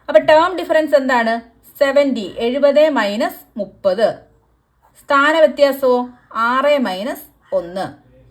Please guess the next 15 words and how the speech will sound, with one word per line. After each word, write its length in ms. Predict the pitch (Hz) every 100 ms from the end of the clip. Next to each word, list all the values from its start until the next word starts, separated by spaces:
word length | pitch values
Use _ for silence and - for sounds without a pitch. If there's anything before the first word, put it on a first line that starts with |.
| - _ - 269
എഴുപതിൽ 320 | 294 320 330
നിന്ന് 140 | 339 330
മുപ്പതും 340 | - 294 311 302
പോകെ 200 | 269 262
എത്രയാണ്? 440 | 254 254 233 214 220 220 _ 214
നാൽപതാണല്ലേ. 800 | 214 226 233 196 175 202 254 175 - _ _ _ 233 254
ആറിൽ 220 | 294 320
നിന്ന് 120 | 302
ഒന്നും 220 | 247 254 269
പോകെ 260 | 220 196 311 - _ 180
അഞ്ച്. 380 | 185 170 - 165 - - _ _ -
അപ്പൊ 120 | 254 294
ഇവിടെ 120 | 294
നമുക്ക് 200 | 277 277 269
എത്ര 180 | 269